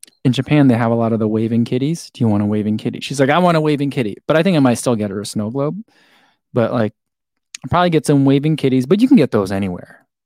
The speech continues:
Like, you, I can get 'em on, like, Amazon and stuff. So, like, that's not that special, I think.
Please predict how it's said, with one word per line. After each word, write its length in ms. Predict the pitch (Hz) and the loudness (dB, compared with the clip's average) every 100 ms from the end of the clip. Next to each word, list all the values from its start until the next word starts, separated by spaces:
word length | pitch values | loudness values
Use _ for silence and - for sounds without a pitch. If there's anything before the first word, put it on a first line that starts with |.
| - | -12
Like, 140 | 113 | -8
you, 140 | 120 156 127 | -6 -6 -2
I 80 | |
can 140 | 127 98 | -2 -2
get 140 | 98 | -2
'em 80 | 92 | -4
on, 160 | 90 90 | -6 -10
like, 140 | 90 | -12
Amazon 400 | 95 92 92 87 | -12 -14 -14 -16
and 80 | - | -18
stuff. 240 | - - | -18 -16
So, 120 | - 104 | -10 -8
like, 140 | 104 | -6
that's 280 | 107 101 - _ _ _ _ - | -8 -10 -16 _ _ _ _ -14
not 160 | 220 - | -14 -12
that 240 | 98 101 | -12 -12
special, 460 | - - 170 - 180 | -12 -8 -8 -6 -6
I 120 | 185 | -6
think. 340 | 185 190 190 | -6 -6 -8